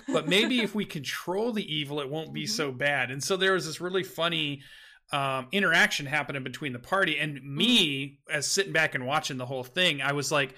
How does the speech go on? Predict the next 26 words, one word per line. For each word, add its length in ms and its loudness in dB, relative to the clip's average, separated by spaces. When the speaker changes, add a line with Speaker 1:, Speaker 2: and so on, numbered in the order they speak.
Speaker 1:
"All 160 4
right," 240 4
what, 140 2
what 80 2
I 120 8
was 180 4
interested 360 -4
in 200 -4
was 120 -6
how 200 0
was 140 0
the 80 -6
dungeon 360 -2
master 320 -2
gonna 140 -6
handle 340 -4
this? 220 -8
Because 380 0
Speaker 2:
Mm-hmm. 280 -4
Speaker 1:
all 80 4
of 60 4
a 40 4
sudden 280 4
you're 100 6
presented 580 0
with 320 0